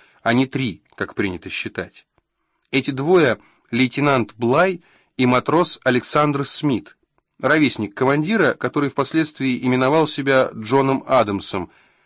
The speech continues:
Третий герой, формальный вождь восстания, штурманский помощник Флетчер Кристиан, несомненно, уступает характером двум первым. Лейтенант, впоследствии капитан и адмирал Блай,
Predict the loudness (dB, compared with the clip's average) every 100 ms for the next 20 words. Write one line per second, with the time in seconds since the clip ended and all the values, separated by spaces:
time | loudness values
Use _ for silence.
0 | _ -2 2 2 -2 0 2 2 0 _
1 | _ -4 0 2 4 4 2 2 -2 -2
2 | -2 -2 0 0 0 -2 -4 -2 -2 -2
3 | -4 -4 0 0 -2 -4 -8 -12 _ -4
4 | 0 0 0 -4 -4 -6 -6 -6 -6 -6
5 | -8 -14 _ _ -6 0 2 2 4 2
6 | 0 -4 0 0 0 -2 -2 -2 -4 -6
7 | -6 -6 -8 -8 -6 -6 -6 -14 _ _
8 | _ _ _ _ _ _ _ _ _ _
9 | -6 0 0 2 4 4 2 -2 -12 -4
10 | -2 2 0 0 -4 -6 -4 -2 0 2
11 | 2 0 0 2 2 2 -2 0 2 2